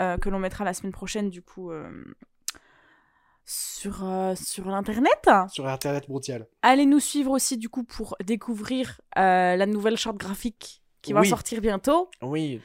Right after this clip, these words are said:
Speaker 1: On
Speaker 2: pour
Speaker 1: vous en
Speaker 2: toute
Speaker 1: dira
Speaker 2: nouveauté
Speaker 1: plus
Speaker 2: aussi.
Speaker 1: certainement, du coup, dans le prochain épisode qui sortira dans deux semaines du coup.
Speaker 2: Oui, exactement.
Speaker 1: Qui sortira probablement le seize.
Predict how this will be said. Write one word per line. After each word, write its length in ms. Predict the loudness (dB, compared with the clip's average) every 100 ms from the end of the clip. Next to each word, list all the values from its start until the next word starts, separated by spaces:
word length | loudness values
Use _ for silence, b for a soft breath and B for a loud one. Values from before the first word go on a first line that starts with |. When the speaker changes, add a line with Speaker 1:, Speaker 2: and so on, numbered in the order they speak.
| b
Speaker 1:
On 20 |
Speaker 2:
pour 140 | -4 0
Speaker 1:
vous 140 | 4
en 20 | 6
Speaker 2:
toute 80 | 6
Speaker 1:
dira 200 | 8 8
Speaker 2:
nouveauté 180 | 8
Speaker 1:
plus 140 | 4 4
Speaker 2:
aussi. 80 | 2
Speaker 1:
certainement, 520 | 0 2 2 2 0
du 140 | -2
coup, 140 | -6 -6
dans 180 | -2
le 60 | -4
prochain 340 | -4 -6 -6 -6
épisode 440 | -8 -6 -4 -4
qui 120 | -6
sortira 720 | 0 0 0 -2 0 2 0 -4 -20 _ -20 _ _ _ _ _ _ _ _ _ _ _ _ _ _
dans 460 | -8 0 0 0 -4 _ _ _ _ _ _ _ _ _
deux 220 | -6 -2 -2
semaines 300 | 0 0 0
du 120 | 0
coup. 140 | 0 0 _ -20 -10
Speaker 2:
Oui, 300 | -4 -4 -4 -12 _ _ _ _ _ _ _ -12
exactement. 560 | -8 -6 -6 -6 -6 -10
Speaker 1:
Qui 120 | -10
sortira 400 | -8 -4 -2 0
probablement 480 | 2 2 4 2 0
le 120 | -2
seize. 800 | -2 -2 2 4 6 4 -2